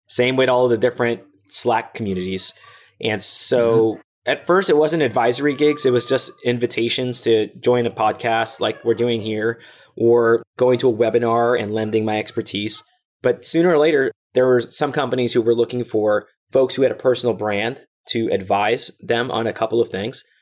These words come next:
Speaker 1: And so, uh, many of these requests just started coming inbound. At first, I had no idea what to make of them. So I kinda just took every single, uh, call that came my way. But sooner or later, I, I, I found that an idea where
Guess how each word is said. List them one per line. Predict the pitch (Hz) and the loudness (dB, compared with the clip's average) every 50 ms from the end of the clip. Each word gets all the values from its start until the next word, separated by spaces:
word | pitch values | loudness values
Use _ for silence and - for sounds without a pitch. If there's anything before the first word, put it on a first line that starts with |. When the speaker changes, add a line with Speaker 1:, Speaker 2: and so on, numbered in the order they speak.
| _ _ _ _ _ | _ _ _ _ _
Speaker 1:
And | - 117 - | -6 -2 0
so, | - 139 127 127 - - 101 120 | 2 2 2 2 2 0 0 0
uh, | 127 | 0
many | 131 131 139 147 147 | 2 2 2 2 2
of | 135 | 0
these | 131 120 123 | 0 0 0
requests | 120 - 127 120 113 - | -2 0 0 -2 -2 -2
just | 120 107 - | -2 -2 0
started | 120 113 110 - | 0 -2 -2 -4
coming | 120 104 98 98 | -6 -6 -6 -6
inbound. | 101 110 110 101 95 92 98 101 95 _ _ _ _ _ - | -6 -6 -4 -4 -4 -4 -4 -8 -12 _ _ _ _ _ -4
At | 101 120 - | -4 0 0
first, | 160 151 - | 0 0 2
I | 143 | 0
had | 131 120 | 0 2
no | 120 117 | 2 2
idea | 113 110 110 110 | 2 4 4 2
what | 107 - | 2 0
to | 95 | -2
make | 98 104 104 | -6 -6 -6
of | - 98 | -6 -6
them. | 90 98 101 - | -6 -6 -4 -4
So | - 95 98 | -2 -2 -4
I | 95 | -4
kinda | - - 117 101 | -6 -8 -8 -8
just | 90 95 - - | -8 -8 -8 -8
took | - 98 - | -6 -6 -6
every | - 98 95 98 | -6 -6 -6 -6
single, | - 101 98 98 98 92 - _ _ - _ _ _ _ _ _ _ - | -6 -8 -6 -6 -6 -8 -8 _ _ -20 _ _ _ _ _ _ _ -6
uh, | 104 | -6
call | - - - 127 113 113 | -4 -2 0 0 2 2
that | 107 | 0
came | - - 120 107 101 | 0 -2 -2 -2 -2
my | 101 98 | -2 0
way. | 101 120 127 117 107 110 113 - _ _ _ | 0 2 2 2 2 0 -2 -6 _ _ _
But | - 127 123 | -4 -4 0
sooner | - 180 180 170 | 2 2 2 4
or | 151 131 | 4 4
later, | 131 139 143 127 117 110 110 | 2 2 4 4 4 4 4
I, | 110 | 4
I, | 82 107 110 - 107 113 80 107 104 - | 2 2 2 2 2 2 0 -2 -2 -4
I | |
found | - - 127 110 | -2 0 0 0
that | 107 107 | 0 0
an | 104 104 | 0 0
idea | 101 101 95 104 104 104 101 95 | -2 -2 -2 -2 0 0 0 0
where | 101 104 101 101 | -2 -2 -2 -2